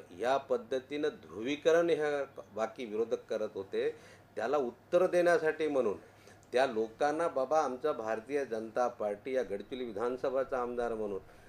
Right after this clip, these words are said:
समाजाच्या प्रत्येक घटकाचा मीटिंग घेऊन, ज्या पद्धतीनं महाराष्ट्राचे मुख्यमंत्री माननीय एकनाथराव शिंदे, उपमुख्यमंत्री देवेंद्रजी, अजितदादा पवारांनी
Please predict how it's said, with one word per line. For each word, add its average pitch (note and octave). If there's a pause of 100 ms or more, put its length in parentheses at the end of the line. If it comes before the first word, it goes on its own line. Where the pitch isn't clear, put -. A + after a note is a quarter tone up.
(260)
समाजाच्या D3
प्रत्येक D3+
घटकाचा C#3+
मीटिंग A#2+
घेऊन, A2+ (380)
ज्या C3
पद्धतीनं C#3+
महाराष्ट्राचे C3
मुख्यमंत्री C3
माननीय B2
एकनाथराव A#2
शिंदे, B2
उपमुख्यमंत्री A#2
देवेंद्रजी, A2+ (320)
अजितदादा D3
पवारांनी C3+